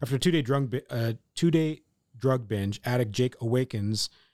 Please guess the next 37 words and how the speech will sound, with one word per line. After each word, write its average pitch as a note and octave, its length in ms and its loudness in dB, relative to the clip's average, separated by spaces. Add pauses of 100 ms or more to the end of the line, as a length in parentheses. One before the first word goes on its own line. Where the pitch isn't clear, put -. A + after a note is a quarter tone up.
(220)
or A2+ 80 0
wakes B2 400 0
and A#2+ 120 -4
ventures D3 460 0
out C3 240 -2
into B2+ 240 0
the A#2 120 0
quiet C3 400 -2
streets, A#2 360 0
unaware B2+ 320 2
that A#2 100 -6
most A#2 220 -6
of A2 60 -4
the G#2+ 60 0
world G#2+ 260 0
has G2+ 160 -2
died G#2 340 -4
in F#2+ 120 -4
their F#2 100 -4
beds. F2 360 -6 (300)
He A2+ 80 -4
teams D3 240 4
up C#3 140 0
with A2 100 -6
a G#2+ 60 -6
scrappy C3+ 440 -2
teenager, B2 520 -2
overnight B2 420 0
doctor, B2+ 360 0
and A2 180 -4
a - 20 -2
red-eye A#2 320 0
pilot A#2 380 0
to G2+ 80 -4
search G#2+ 240 -2
for G2+ 160 -10
answers. - 480 -6